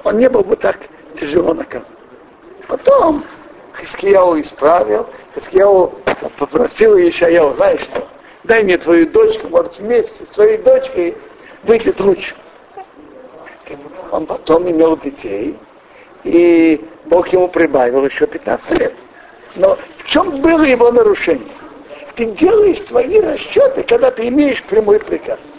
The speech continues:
Когда есть прямой при-, приказ, не делай свои расчёты. Выполняй приказ, как Бог его велел.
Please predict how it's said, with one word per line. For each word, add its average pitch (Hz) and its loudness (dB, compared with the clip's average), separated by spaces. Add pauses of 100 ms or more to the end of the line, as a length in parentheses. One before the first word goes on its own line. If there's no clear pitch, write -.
(160)
Когда 311 0
есть - -4
прямой 226 2
при-, 208 0
приказ, - -2 (340)
не 220 -2
делай 254 0
свои 170 -6
расчёты. - -8 (800)
Выполняй 262 2
приказ, 262 0 (220)
как 254 0
Бог - -4
его 190 -2
велел. 139 -12